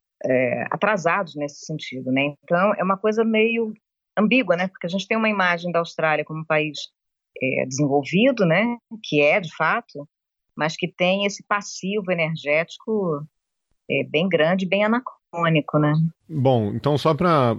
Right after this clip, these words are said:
Speaker 2: completar essa história sobre os governos, né? O Partido Liberal chega ao governo em dois mil e treze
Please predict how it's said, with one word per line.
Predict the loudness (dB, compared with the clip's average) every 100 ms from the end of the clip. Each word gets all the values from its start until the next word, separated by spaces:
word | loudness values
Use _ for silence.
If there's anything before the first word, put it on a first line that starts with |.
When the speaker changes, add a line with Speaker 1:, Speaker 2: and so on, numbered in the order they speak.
| 0
Speaker 2:
completar | 0 4 2 4 2 2
essa | 0
história | -4 2 4 4 4 2 -2 -14 -14 -16 -12 -12 -12 -2
sobre | 2 4 4
os |
governos, | 4 4 6 4 2 -2 0
né? | 0
O |
Partido | 2 2 2
Liberal | 2 4 6 4 2
chega | 0 2 6 6 4 4 2 0
ao | 0 4
governo | 4 6 4 4
em | 4
dois | 4 4
mil | 2
e |
treze | 2 4 4 6 4 4 2 2